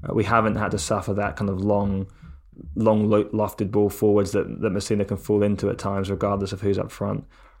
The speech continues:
Um, and I, I think Rose has also shown he's, he can be quite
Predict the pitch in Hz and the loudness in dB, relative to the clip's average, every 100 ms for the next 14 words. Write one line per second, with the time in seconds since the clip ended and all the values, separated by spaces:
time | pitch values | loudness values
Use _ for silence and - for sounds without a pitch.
0 | - 104 101 101 101 104 104 107 - 107 | -4 -2 0 0 -2 -2 -2 -2 0 0
1 | 113 104 107 98 101 107 107 101 - 107 | 0 4 4 4 4 4 4 0 2 2
2 | 104 101 95 - 117 104 104 - 113 104 | 2 0 -2 -6 -6 -2 -2 -2 0 2
3 | - | 0